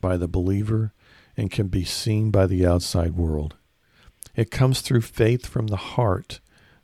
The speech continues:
not logic from the mind. The behavior that it exhibits is not limited to, quote-unquote, loving others. It also involves loving God,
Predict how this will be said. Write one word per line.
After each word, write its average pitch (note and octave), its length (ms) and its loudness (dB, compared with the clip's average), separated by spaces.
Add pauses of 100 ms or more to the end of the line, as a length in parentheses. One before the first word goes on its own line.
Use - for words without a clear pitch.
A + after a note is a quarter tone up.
not G#2 380 0
logic F#2+ 520 2 (140)
from F#2+ 240 -4
the F2+ 80 0
mind. D#2 540 -4 (800)
The A2+ 100 2
behavior D3 680 4
that B2 180 2
it G#2+ 140 -2
exhibits G#2+ 640 -2
is G2 160 -2
not G#2 320 2
limited A2+ 720 2
to, F#2 220 -4
quote-unquote, F#2+ 680 -2
loving F#2 440 0
others. E2+ 500 -4 (640)
It F#2 120 0
also A#2+ 420 6
involves G2 480 2
loving F#2 400 0
God, E2+ 500 0